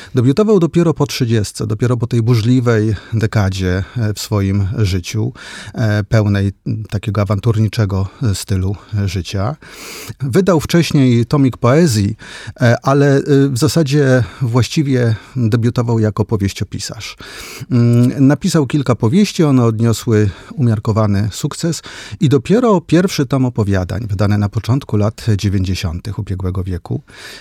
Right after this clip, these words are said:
zatytułowany Syn Jezusa, przyniósł mu, e, wielkie uznanie, no i sławę. I do dzisiaj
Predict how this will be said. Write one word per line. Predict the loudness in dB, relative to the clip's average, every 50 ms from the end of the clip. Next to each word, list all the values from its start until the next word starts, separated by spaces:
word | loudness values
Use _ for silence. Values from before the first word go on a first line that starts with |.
| -6
zatytułowany | -2 0 0 0 0 0 0 2 2 2 2 2 2 2 0 0
Syn | 0 0 2 2 2
Jezusa, | 2 0 -2 -4 -6 -6 -6 -4 -4 -4 -4 -4 -6 -10 -20 -20 -16
przyniósł | -8 -2 0 0 2 0 0 -2 -2 -2
mu, | 0 0 0 -2 -4 -6 -10 -14 -8
e, | -6 -4 -4 -2 -4 -6 -6 -10 -12 -20 _ _
wielkie | -6 -2 0 0 0 0 -2 -4
uznanie, | -4 -2 -2 -2 -2 -2 -2 -2 -4 -4 -6 -8 _ _ -20 -20 -20 -20 -20 -20 -6 0
no | 2 2
i | 2
sławę. | 2 0 -2 -4 -4 -6 -10 -12 -18 -20 -20 _ _ _ _ _ _ _ _ _ _ _ _ -2
I | -2 0 0 -2 -4 -4 -6 -4
do | -2 0 2 2 2
dzisiaj | 2 2 0 2 2 2 0 0